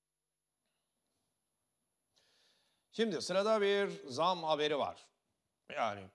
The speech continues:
şaşırtacak bir haber değil size. Her sabah olan şeylerden bir tanesi bu. Yaz geldi, mevsiminde ucuz olması gereken sebze, meyve daha da zamlandı.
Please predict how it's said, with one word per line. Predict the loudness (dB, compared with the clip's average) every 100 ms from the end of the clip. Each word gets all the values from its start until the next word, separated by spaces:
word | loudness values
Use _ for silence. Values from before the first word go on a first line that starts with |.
| _ -14
şaşırtacak | -10 -8 -10 -4 -4 -2
bir |
haber | -2 0 -2 -2
değil | -4
size. | -6 -8 -2
Her | 0
sabah | 0 -2 -4 -2
olan | 0 0 0
şeylerden | -4 -10 -12 -14 -14 -12
bir | -10
tanesi | -10 -10 -12 -10 -4
bu. | -4 -4 -14 _
Yaz | 2 2 4
geldi, | 4 2 2 0 0
mevsiminde | -4 -4 -4 -6 -4 -2
ucuz | -2 -4 -6 -4 2
olması | 0 0 -4 -2
gereken | -2 -2 -4 -8
sebze, | -8 -2 -2 0 0 0 -2 -8
meyve | -8 -2 -2 0 0 0 -6 _ _ _ _ _ -6
daha | -2 0
da | 2 0 -4
zamlandı. | -6 -6 -6 -12 -14 _